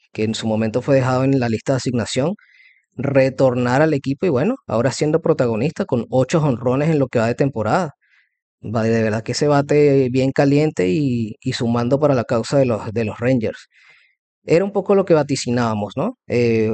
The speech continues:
juegos reñidos, juegos parejos, eh, tanto por parte de un equipo como de otro, haciendo las pequeñas cosas del béisbol. Los, los D-backs, eh, cuando iban perdiendo dos a cero,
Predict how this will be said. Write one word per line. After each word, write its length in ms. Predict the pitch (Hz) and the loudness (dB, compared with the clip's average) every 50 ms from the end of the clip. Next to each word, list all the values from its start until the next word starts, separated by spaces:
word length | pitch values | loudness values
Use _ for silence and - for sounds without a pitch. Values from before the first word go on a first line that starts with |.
| 104 101 - - | -4 -6 -8 -4
juegos 280 | - 127 120 123 131 120 | -2 0 2 2 0 0
reñidos, 560 | 120 117 113 120 143 160 165 165 165 160 147 | 0 0 2 4 4 4 4 4 4 2 2
juegos 280 | - 120 113 113 123 123 | 2 0 -2 -2 -2 -2
parejos, 640 | - 104 104 110 135 147 156 151 151 170 170 165 - - _ _ _ _ _ - _ _ _ _ _ _ | -2 -2 0 2 2 2 2 2 0 -2 -4 -4 -6 -12 _ _ _ _ _ -20 _ _ _ _ _ _
eh, 420 | - 123 123 123 120 123 120 123 120 | 0 2 2 4 4 4 2 2 2
tanto 280 | 123 120 117 117 123 - | 0 0 0 -2 -2 -2
por 160 | 131 117 - | -4 -2 0
parte 260 | - 117 117 - 139 | -2 -2 0 0 0
de 100 | 135 131 | 0 2
un 80 | 127 123 | 0 0
equipo 300 | 120 - 131 135 127 117 | -2 -2 -4 -6 -4 -4
como 220 | - 123 110 107 | -4 -2 -2 0
de 100 | 110 117 | 0 2
otro, 260 | 139 156 156 - 160 | 2 2 2 0 0
haciendo 280 | 139 - - 110 120 131 | -2 0 -2 -2 0 0
las 120 | 139 113 | -2 -2
pequeñas 380 | - - 104 - 110 107 117 - | -4 -6 -6 -4 -4 -4 -4 -4
cosas 260 | - 117 - - 120 | -6 -6 -4 -2 -2
del 80 | 113 107 | -2 -2
béisbol. 320 | 98 95 113 131 147 147 | -4 -2 -2 0 0 0
Los, 240 | 135 104 87 - - | 0 -2 -4 -8 -8
los 220 | 104 104 101 - | -6 -6 -6 -4
D-backs, 560 | - 120 120 117 135 127 127 127 - - - - | -4 -2 -2 0 0 0 0 -2 -6 -12 -14 -10
eh, 600 | - 117 127 123 117 110 104 104 98 82 82 - _ _ _ | -6 -2 -2 0 0 0 -2 -4 -6 -8 -10 -14 _ _ _
cuando 220 | - 120 113 104 113 | -6 -4 -2 0 0
iban 160 | 120 127 139 | 0 0 0
perdiendo 440 | - 117 110 113 123 127 127 123 127 | 0 -2 0 0 0 0 0 2 2
dos 160 | 123 123 123 | 2 2 2
a 80 | 127 113 | 0 -2
cero, 300 | - - 127 131 147 165 | -2 0 0 0 0 -2